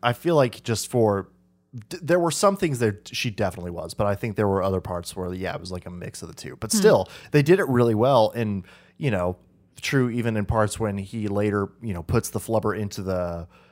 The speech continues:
Speaker 1: the motor of his car and is able to fly in his car. That stuff looked a little cheesy 'cause the green screen wasn't that great
Speaker 2: Yeah,
Speaker 1: and stuff
Speaker 2: that
Speaker 1: like that.
Speaker 2: wasn't
Speaker 1: That
Speaker 2: that
Speaker 1: looked
Speaker 2: great.
Speaker 1: a little rough. But overall, it, like, even that, in that regard, held up super well.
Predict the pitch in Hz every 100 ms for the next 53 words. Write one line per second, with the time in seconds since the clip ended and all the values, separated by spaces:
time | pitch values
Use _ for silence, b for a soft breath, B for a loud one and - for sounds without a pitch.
0 | b _ - 95 90 85 92 113 110 101
1 | 90 - 110 101 95 101 90 92 - 107
2 | 101 98 95 - 104 90 85 120 117 -
3 | 101 95 98 98 95 92 - 101 87 95
4 | - 90 147 107 95 - 95 90 87 87
5 | 85 - 107 - 185 180 170 135 180 180
6 | - 131 123 - 120 113 110 107 101 101
7 | 98 98 - - - - 151 165 226 196
8 | 156 214 190 190 - b b b _ _
9 | _ 120 139 151 170 - 110 - 165 220
10 | 180 185 - 165 151 151 160 135 98 92
11 | 98 90 85 - 113 98 78 50 -